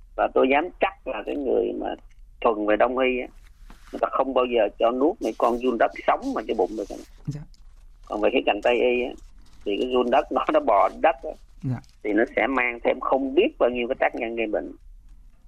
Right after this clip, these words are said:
Speaker 1: Mà trong khi cái người nhiễm covid á, thì là người ta cần phải ăn sạch, uống sạch để tránh bội nhiễm thêm. Mà mình lại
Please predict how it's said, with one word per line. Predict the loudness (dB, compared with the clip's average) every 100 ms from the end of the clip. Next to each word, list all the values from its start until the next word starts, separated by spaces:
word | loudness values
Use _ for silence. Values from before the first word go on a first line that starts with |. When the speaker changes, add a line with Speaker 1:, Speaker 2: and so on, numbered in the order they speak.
| -20 -20 -6
Speaker 1:
Mà | -4 0
trong | 0 2
khi | 2 4
cái | 6
người | 6 6
nhiễm | 4 0 2
covid | 4 2 0
á, | -6 -6 -16 -20 -20 -20 -20 -20 -20 -20 -20 -20 -20 -20 -12 -4
thì | 2
là | 4 4
người | 0
ta | -2 -2
cần | 0 -2 0
phải | -2
ăn | -2 -4 -2
sạch, | -2 -2
uống | -4 -2
sạch | -4 -6 -12 -20 -20 -20 -20 -20 -20 -20 -20 -10 -6
để | -4
tránh | -4 -4 0
bội | 2 2
nhiễm | 0 -2
thêm. | 2 0 0 -10 -20 -20 -20 -18 -6
Mà |
mình | -4 0
lại | 0 -2